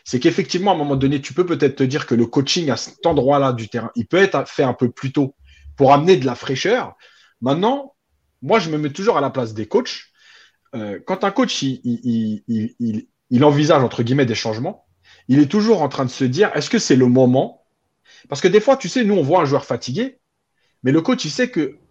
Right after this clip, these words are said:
même un joueur frais, il va pas t'apporter des fois. L'autre, il est dans le match, en fait. Il est dans son truc. Donc, les coachs, ils hésitent parfois, parfois à faire des changements aussi dans cette optique-là.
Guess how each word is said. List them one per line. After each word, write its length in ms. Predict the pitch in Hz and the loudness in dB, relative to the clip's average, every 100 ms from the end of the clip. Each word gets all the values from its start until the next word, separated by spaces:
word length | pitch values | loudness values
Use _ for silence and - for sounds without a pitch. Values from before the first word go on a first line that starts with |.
| - | -6
même 240 | 160 226 | -2 0
un 60 | 190 | 0
joueur 260 | 151 165 139 | 0 -2 -2
frais, 180 | - 247 | -2 -2
il 60 | |
va 100 | 180 | -2
pas 140 | 180 214 | -2 -4
t'apporter 440 | 190 180 175 190 | -4 -4 -6 -6
des 100 | 165 | -4
fois. 180 | 170 202 | -4 -4
L'autre, 260 | 156 233 165 | 0 0 2
il 80 | 151 | 2
est 60 | |
dans 140 | 139 151 | 4 4
le 80 | |
match, 220 | 175 185 - | 4 2 0
en 60 | |
fait. 300 | 117 113 _ _ _ - | -6 -10 _ _ _ -4
Il 120 | 135 | 2
est 40 | 190 | 2
dans 140 | 180 | 2
son 160 | - 160 | -2 -8
truc. 280 | 214 - - - - | -8 -10 -16 -20 -8
Donc, 220 | 143 208 202 | 0 0 0
les 140 | 196 | -2
coachs, 240 | 302 - | -2 -2
ils 160 | 170 151 | -4 -2
hésitent 260 | 180 185 - | -4 -4 -8
parfois, 360 | 156 139 175 151 - 123 | -6 -4 -4 -6 -12 -10
parfois 260 | 139 170 | -4 -2
à 20 | 135 | -2
faire 160 | 131 | -4
des 80 | 117 | -6
changements 460 | - 139 175 269 - | -6 -4 -4 -6 -2
aussi 300 | 175 - 240 | -2 -2 -4
dans 120 | 160 | -4
cette 220 | 139 127 | -6 -4
optique-là. 460 | 139 - 135 135 | -6 -6 -10 -10